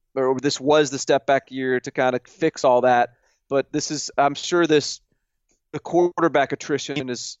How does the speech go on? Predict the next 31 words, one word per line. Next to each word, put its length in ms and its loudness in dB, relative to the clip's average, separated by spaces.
is, 360 -10
is 140 -8
not, 320 0
um, 500 -2
what, 480 -2
what 200 -2
Justin 320 -4
<laughs> 0 -
Fuente 380 -2
or 280 2
Virginia 340 -4
Tech 200 0
wanted. 340 2
And, 120 2
and 80 2
when, 220 0
when 140 0
Justin 260 2
Fuente 280 2
got 240 2
there, 260 2
you 80 -8
know, 220 -2
with, 180 -4
with, 320 -6
uh, 320 2
Andy 260 0
Dalton 400 2
and 100 -8
Paxton 380 -2
Lynch 580 -6